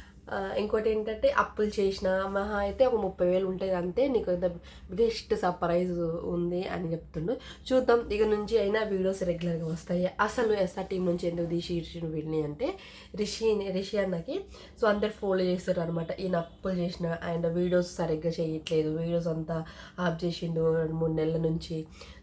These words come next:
So, ఇక తిరగడాలు అలా అలవాటు అయిందని, "వద్దు ఇక నువ్వు" అని, నచ్చట్లేదని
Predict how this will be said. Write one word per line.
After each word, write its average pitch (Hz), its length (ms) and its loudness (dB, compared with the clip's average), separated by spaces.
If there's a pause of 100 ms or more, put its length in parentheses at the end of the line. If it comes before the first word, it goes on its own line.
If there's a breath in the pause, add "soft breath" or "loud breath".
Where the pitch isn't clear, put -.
(120)
So, 247 220 6
ఇక 208 140 4
తిరగడాలు 180 640 4
అలా 175 240 4
అలవాటు 170 380 0
అయిందని, 170 500 0 (720)
"వద్దు 208 260 -2
ఇక 185 140 2
నువ్వు" 180 320 2
అని, 302 420 -2 (360)
నచ్చట్లేదని 185 760 -2